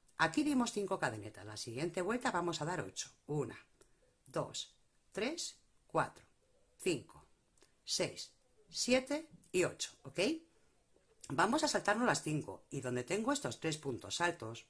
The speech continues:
voy al tercero y hago un punto alto. Donde tengo la cadeneta, un punto alto. Y en el punto alto, un punto alto, ¿ok? ¿Lo veis?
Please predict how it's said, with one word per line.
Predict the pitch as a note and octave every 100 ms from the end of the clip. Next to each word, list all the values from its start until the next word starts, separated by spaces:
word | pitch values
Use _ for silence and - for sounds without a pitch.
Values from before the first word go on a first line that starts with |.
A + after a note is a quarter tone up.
| -
voy | - D3
al | B2
tercero | - - - G3 G3 C#4 _ _ _ _ _ _ _ _
y | -
hago | D#3 A#2+ G#2 - -
un | A2 A2
punto | D3+ E3+
alto. | G3+ F#3+ G3+ A3 _ _ _ _ _ _ _ _ _ _ _ _ _ _ _ _
Donde | D#3+ F3+ D#3+ C3
tengo | C3+ C3+
la | C3
cadeneta, | B2+ B2+ C3 C#3+ D3 - -
un | - A2
punto | G#2 E3 E3
alto. | F#3+ E3+ F#3 G3+ _ _ _ _ _ _ _ _ _ _ _ _ _ _ _ _ _ _ _
Y | -
en | A#2
el | A2
punto | - G3 G3
alto, | G3+ A3 C#4+ -
un | - C#3+
punto | - F#3 - - -
alto, | B2 A2+ F#2
¿ok? | - A2 E3 C#4 D#4+
¿Lo | B2
veis? | G3 D#4+ -